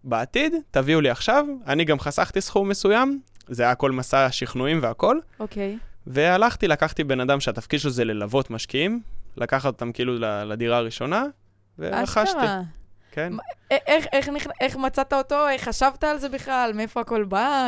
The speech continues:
Speaker 2: כאילו, אה.
Speaker 1: האמת שמצאתי אותו דרך פודק-, אני אוהב פודקאסטים, אה, מושבע,
Speaker 2: <laughs>
Speaker 1: המון, המון זמן. ומצאתי
Speaker 2: אוקיי.
Speaker 1: אותו דרך, אה,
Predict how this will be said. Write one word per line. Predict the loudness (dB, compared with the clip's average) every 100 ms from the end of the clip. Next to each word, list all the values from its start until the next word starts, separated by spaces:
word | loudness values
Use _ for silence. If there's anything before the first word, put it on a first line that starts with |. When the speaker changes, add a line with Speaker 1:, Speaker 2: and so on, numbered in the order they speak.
| -2
Speaker 2:
כאילו, | -8 -8 -6 -4
אה. | -4 -6 -2
Speaker 1:
האמת | 2 4 4
שמצאתי | 4 4 2 2
אותו | 2 6
דרך | 6 4 2
פודק-, | 4 4 2 -4
אני | 0 4
אוהב | 6 6
פודקאסטים, | 4 2 2 0 0 0 -4 -10 -6
אה, | -4
מושבע, | -2 -2 4 4 4 2
Speaker 2:
<laughs> | 4
Speaker 1:
המון, | 4 4 8
המון | 8 8 8 6
זמן. | 4 2 0 -4 -16 -20 -20 _ -4
ומצאתי | 0 0 2 4
Speaker 2:
אוקיי. | 4
Speaker 1:
אותו | 2 4
דרך, | 4 4 2
אה, | 2